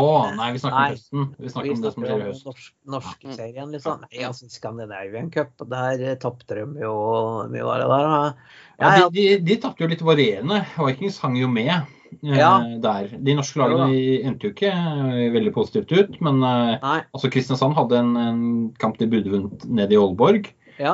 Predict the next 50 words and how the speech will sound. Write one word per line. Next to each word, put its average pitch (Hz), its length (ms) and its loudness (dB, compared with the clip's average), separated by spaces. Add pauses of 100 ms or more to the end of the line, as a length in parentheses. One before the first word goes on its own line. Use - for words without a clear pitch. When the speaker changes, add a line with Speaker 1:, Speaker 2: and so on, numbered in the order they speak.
Speaker 2:
ja. 190 140 -2
Speaker 1:
Eh, 127 340 2
og 123 80 2
så 131 140 0
var 117 80 6
det 120 80 4
jo - 80 4
litt 120 100 -6
sånn 123 100 0
begrenset 113 380 2
oppsett, - 560 -2
fordi 113 220 2
man, 110 260 4
eh, 110 400 4
gikk 101 80 -10
for - 100 0
en 120 60 2
halvveisløsning 107 800 2
i 139 60 4
stedet 120 180 0
for 113 100 2
å 104 60 2
gå 110 80 6
all 98 320 4
out. 160 400 0
Det - 100 2
er 110 120 4
Speaker 2:
Ja. - 100 2
Speaker 1:
jo 214 160 -2 (160)
dessverre 113 540 0
Speaker 2:
Jo, 165 120 6
Speaker 1:
den 170 100 6
Speaker 2:
jo. 143 80 0
Speaker 1:
tilnærmingen 101 340 -2
som 117 100 2
gjør 101 160 4
at 101 80 -12
det 110 300 2
faller 101 240 2
litt 101 180 -4
i 110 60 -10
fisk, - 320 -6
en 110 80 2
del 104 180 4
av 101 80 4
dette 123 120 0
Speaker 2:
Ja, 131 40 4
Speaker 1:
her. 214 140 4 (180)
Speaker 2:
ja, 131 160 -6 (140)
ja. 151 160 -10